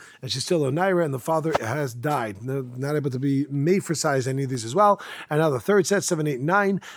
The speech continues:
Naira Shemesavia, Shemesavia Bagra, a Naira whose father died. And after her father died, she became a Bogeres. Um, now, what, what are we talking about over there? That means she was a Naira.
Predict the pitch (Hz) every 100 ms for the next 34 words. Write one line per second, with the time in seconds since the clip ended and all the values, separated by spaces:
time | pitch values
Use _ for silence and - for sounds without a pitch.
0 | - 143 190 220 208 180 160 147 - 143
1 | 160 196 165 170 131 196 180 139 156 175
2 | 165 143 180 156 127 127 120 160 131 147
3 | 190 190 139 143 175 170 147 117 156 120
4 | 95 - - - - 117 - 180 214 -
5 | 180 156 160 175 196 185 262 208 190 -
6 | 160 170 160 139 135 120 104 90 - -
7 | - - 143 139 139 139 139 120 _ -
8 | 147 147 151 156 160 165 151 135 160 147
9 | 143 131 135 160 147 156 - 156 135 139
10 | 156 185 160 120